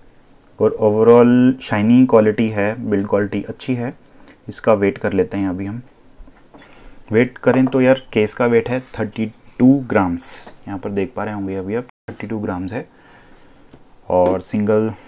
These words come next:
इन दोनों को wait करके अगर हम देखें तो एट grams हैं total, four four grams each है ईयरबड्स दोनों हमारे। और यार यहाँ पर इस जगह पर इसका ये mic दिया गया है, आप देख पा रहे होंगे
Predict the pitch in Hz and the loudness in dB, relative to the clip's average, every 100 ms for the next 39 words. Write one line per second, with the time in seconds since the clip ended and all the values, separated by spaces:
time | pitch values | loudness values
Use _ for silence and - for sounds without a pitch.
0 | - 117 107 104 107 113 117 113 - _ | -10 -6 -2 0 -2 -2 -2 -2 -6 _
1 | - _ - 95 104 - 104 - 98 104 | -20 _ -6 -4 -2 -2 -4 -4 -4 -4
2 | 113 92 - 110 127 - - - 98 98 | -4 -6 -8 -10 -10 -12 -18 -8 -4 -4
3 | 98 - - - - - - - - _ | -6 -10 -20 -20 -20 -20 -20 -20 -20 _
4 | - 123 127 113 110 110 107 107 92 139 | -2 0 0 0 0 -2 0 -2 -2 -4
5 | - - - - - _ _ _ - - | -6 -20 -20 -20 -20 _ _ _ -10 -2
6 | 110 - 110 113 104 113 - - 117 - | 0 0 -2 0 -2 -4 -8 0 0 0
7 | 110 139 135 - _ - - 107 104 104 | -6 -6 -10 -20 _ -20 -8 -6 -4 -4
8 | 101 101 104 95 113 131 _ - - _ | -6 -6 -8 -8 -10 -14 _ -20 -20 _
9 | _ _ - _ _ _ 117 110 127 127 | _ _ -20 _ _ _ -4 0 0 -2
10 | 107 104 - 120 - 131 117 113 107 107 | -6 -8 -2 -2 -2 -6 -2 2 2 0
11 | 113 113 - 113 117 110 101 104 107 98 | -6 -8 -6 -4 -2 -4 -4 -4 -2 -2
12 | 95 101 104 98 - 110 104 101 | -4 -4 -2 -2 -2 -6 -6 -8